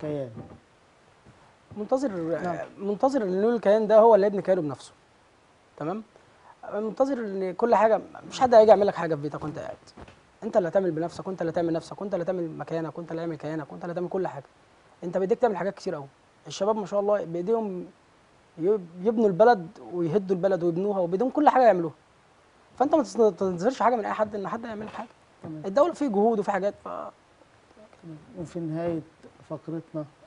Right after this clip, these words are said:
Speaker 1: أعزائي المشاهدين، بنشكر حضرتكم وبنشكر شبابنا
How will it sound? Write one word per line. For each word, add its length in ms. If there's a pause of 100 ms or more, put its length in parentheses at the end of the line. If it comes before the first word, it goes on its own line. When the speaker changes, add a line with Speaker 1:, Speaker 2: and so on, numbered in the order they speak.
(120)
Speaker 1:
أعزائي 580 (260)
المشاهدين، 800 (480)
بنشكر 480 (240)
حضرتكم 580 (440)
وبنشكر 500 (180)
شبابنا 600